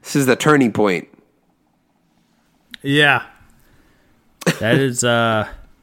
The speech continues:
Speaker 2: <laughs> oh, boy. Okay. All right. Well, that's, uh, that's all we got for Quick Picks this week. Um, I think that's what we got for the podcast.
Speaker 1: I think so. It's been, it's been a longer one, but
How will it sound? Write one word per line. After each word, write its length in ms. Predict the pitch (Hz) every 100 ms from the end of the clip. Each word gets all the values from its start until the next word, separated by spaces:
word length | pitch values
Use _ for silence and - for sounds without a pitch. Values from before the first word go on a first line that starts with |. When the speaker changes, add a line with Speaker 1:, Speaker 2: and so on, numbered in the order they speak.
| _ _ _ 185
Speaker 2:
<laughs> 720 | 196 185 175 - _ _ -
oh, 200 | 247 262
boy. 440 | 185 190 165 151 -
Okay. 520 | 220 254 254 190 160 -
All 220 | 240 330
right. 280 | 349 285 -
Well, 120 | 220 254
that's, 260 | 320 330
uh, 200 | 262 226
that's 200 | 214 214
all 80 | 226
we 100 | 175
got 220 | 175 165
for 60 | -
Quick 340 | - 120 -
Picks 460 | 113 95 - - - _
this 240 | 120 110 -
week. 360 | 110 110 - _ _
Um, 600 | 123 117 110 104 101 98 _ _
I 140 | 156 202
think 240 | - 339
that's 180 | 240 254
what 120 | 233
we 80 | 214
got 400 | 214 247 - -
for 120 | 202
the 80 | 185
podcast. 800 | - 233 294 - 135 90 - -
Speaker 1:
I 100 | 175
think 260 | 175 247 -
so. 260 | 233 247
It's 160 | 160 -
been, 320 | 156 254 262 175
it's 120 | 151
been 140 | 220
a 60 | 233
longer 420 | 185 208 220 175
one, 280 | 131 123 117
but 420 | 143 139 117